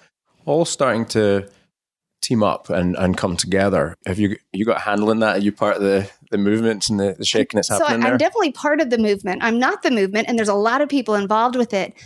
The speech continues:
Speaker 2: But actually, my title at N A V C, I had a couple different titles, but I was Chief Collaboration Officer, Chief Innovation Officer, and so that was all part of finding ways to collaborate. In my current title at A V M A, there's a piece of it is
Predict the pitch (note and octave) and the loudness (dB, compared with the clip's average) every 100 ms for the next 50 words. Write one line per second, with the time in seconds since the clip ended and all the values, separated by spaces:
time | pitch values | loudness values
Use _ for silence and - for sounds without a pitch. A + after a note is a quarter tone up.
0 | - - C#4+ F#4 E4 A#3 G#3 - C#4+ D4+ | -6 0 0 2 0 2 0 0 2 2
1 | A#3 G#3+ A3 A3 G#3 - B3 G#3+ A3 G3 | 2 2 0 2 0 -2 0 2 0 0
2 | - C4 A3+ A3+ A3 - B3 A3+ G#3 G#3 | 0 0 0 0 -2 0 0 2 0 0
3 | G3+ G3 G3 - C4+ B3 - G#3+ G#3+ G#3 | 0 2 0 0 -2 -4 -2 0 2 2
4 | G#3+ - G#3 G3 A3+ A#3+ B3 C4 _ - | 0 0 0 0 0 0 0 -2 _ -4
5 | A#3+ - A#3+ A#3 A3 G#3+ A3+ G#3 G3+ A3 | -4 0 0 2 0 0 0 0 0 -2
6 | - A3 A3 A3+ C4 A#3+ - A3 A3 G#3+ | 0 0 0 0 2 2 0 0 0 0
7 | - A#3 A3 G3 - _ _ - B3 B3+ | 0 2 2 0 -6 _ _ -2 0 2
8 | A#3 G#3+ G3 F#3+ F#3 - B3+ D4+ G3+ E3 | 2 2 2 0 -4 -2 0 2 0 -2
9 | - - - A#3 A#3+ A3 G#3 G3+ - C4 | -6 -14 -4 0 2 2 0 0 -2 0
10 | D3+ - G#3+ G#3+ G3+ G#3 G3+ G3 G3+ G3 | 0 0 0 2 2 2 2 2 2 2
11 | F#3 F#3 - B3 A#3 G3 F3+ F#3 F#3+ F#3 | 0 -4 -2 -2 0 0 0 0 0 2
12 | F#3 | 0